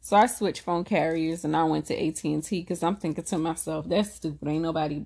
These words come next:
you know, gonna pay that," whatever, whatever. You put in there that there was a breach in your contract, something that you did not receive,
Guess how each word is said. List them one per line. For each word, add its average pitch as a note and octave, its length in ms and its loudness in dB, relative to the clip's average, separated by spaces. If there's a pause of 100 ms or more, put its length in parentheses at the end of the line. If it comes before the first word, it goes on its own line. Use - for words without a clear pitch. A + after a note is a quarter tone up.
you E3+ 220 -2
know, C3+ 160 -4
gonna D3 220 -4
pay F3 220 0
that," D#3 220 0
whatever, D#3+ 280 -4
whatever. G3+ 500 2 (680)
You G3 100 0
put C#4 220 6
in C4 140 6
there G#3 200 6
that E3+ 140 0
there F3 160 4
was F#3 120 0
a F#3+ 60 0
breach E3+ 320 0
in F#3 60 0
your F3+ 100 0
contract, E3+ 560 0
something F3 380 0
that C3+ 80 0
you D#3 180 0
did D3+ 160 2
not D#3 240 4
receive, G#3 640 2